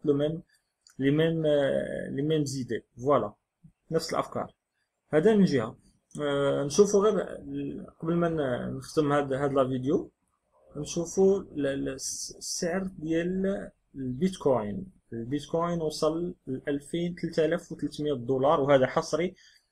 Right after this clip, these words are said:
لأن هذا ان ريكور تلت آلاف وربعمية دولار.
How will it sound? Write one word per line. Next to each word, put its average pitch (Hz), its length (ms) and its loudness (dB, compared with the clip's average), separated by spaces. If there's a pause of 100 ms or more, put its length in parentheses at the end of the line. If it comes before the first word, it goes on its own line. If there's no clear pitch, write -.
(280)
لأن 143 380 0
هذا 143 500 4
ان 139 400 2
ريكور 156 380 6 (140)
تلت 147 220 -2
آلاف 160 460 2
وربعمية 135 640 0 (1500)
دولار. 131 640 6